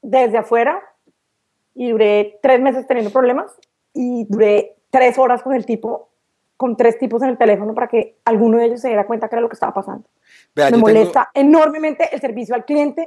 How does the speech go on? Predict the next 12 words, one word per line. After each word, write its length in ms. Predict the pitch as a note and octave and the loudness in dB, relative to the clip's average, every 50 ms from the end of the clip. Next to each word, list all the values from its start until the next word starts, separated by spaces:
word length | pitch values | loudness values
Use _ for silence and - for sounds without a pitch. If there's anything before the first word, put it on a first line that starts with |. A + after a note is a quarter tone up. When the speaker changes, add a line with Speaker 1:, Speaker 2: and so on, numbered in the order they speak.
| - - | -8 -8
Speaker 1:
en 100 | C4 A3 | -6 -4
general 340 | C#4 C4 B3 A3+ B3+ D#4+ F#4 - - _ _ _ _ _ _ - | -2 0 0 2 0 0 -2 -6 -14 _ _ _ _ _ _ -2
y 100 | D#4 D4 | 0 0
en 80 | C4 | 2
particular 520 | C#4 - - A3+ A3+ B3 B3 A#3 A3 G#3+ - | 2 0 -2 -4 -6 -2 0 0 0 -2 -4
de 140 | A3 G#3+ A#3+ | -6 -6 -4
los 160 | B3 A3+ G3+ | -4 -2 0
bancos 320 | A3+ C4 C#4 C#4+ C#4 - - _ _ _ _ _ _ | 0 0 0 -2 -4 -10 -16 _ _ _ _ _ _
y 120 | - F#4 G#4+ - - - _ _ _ | -2 -2 -2 -2 -4 -12 _ _ _
de 100 | - B3+ | -4 -2
las 100 | B3 A3+ | -2 -2
compañías 340 | A#3 B3 G#3+ A3+ G#3 G#3 G3+ | -4 -6 -6 -6 -4 -6 -6